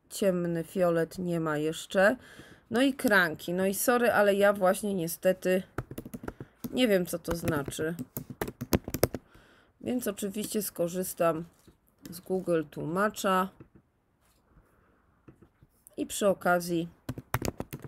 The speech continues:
dowiem się nowego. O, zepsuty. Mm, ale to nie pok-, nie pokazuje. E, to nie pokazuje, więc ja sobie po prostu tutaj dodam swoje i wy też może,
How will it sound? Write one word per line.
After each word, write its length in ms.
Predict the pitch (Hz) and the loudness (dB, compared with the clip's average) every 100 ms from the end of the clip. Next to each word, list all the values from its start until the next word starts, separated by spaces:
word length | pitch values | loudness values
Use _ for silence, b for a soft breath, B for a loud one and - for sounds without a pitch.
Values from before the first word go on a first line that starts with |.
| B - B B - _ - | B -8 B B -14 _ -10
dowiem 420 | 175 156 156 151 | -4 -4 -4 -6
się 160 | - 160 | -6 -6
nowego. 360 | 156 147 120 | -6 -4 -6
O, 140 | 147 135 | -6 -4
zepsuty. 720 | 165 160 - 190 147 117 143 - _ - | -4 -4 -4 -4 -4 -6 -8 -12 _ -8
Mm, 340 | 190 185 165 147 - - - | -4 -4 -4 -8 -16 -10 -2
ale 180 | 190 196 | 0 0
to 100 | 226 | -2
nie 140 | 240 | -4
pok-, 360 | 226 196 - 196 | -6 -10 -8 -4
nie 140 | 220 | -4
pokazuje. 720 | 214 202 208 208 214 185 160 170 b b b b b b - | -4 0 0 2 2 2 2 -2 b b b b b b -4
E, 260 | 185 180 | 0 2
to 120 | 180 226 | 2 2
nie 160 | 247 | 2
pokazuje, 800 | 240 220 214 208 214 240 185 202 | 0 0 2 2 0 2 4 4
więc 260 | 214 202 - | 2 -4 0
ja 180 | 226 226 | 2 2
sobie 280 | 220 220 | 0 -2
po 120 | 202 196 | -4 -4
prostu 360 | 208 214 208 | -2 -2 -6
tutaj 340 | - - 202 196 | -8 2 4 4
dodam 340 | 190 180 165 | 0 2 0
swoje 380 | - - 269 254 | -2 0 2 2
i 60 | |
wy 80 | 220 | 0
też 220 | - 208 | -4 -4
może, 240 | 190 180 | -2 -4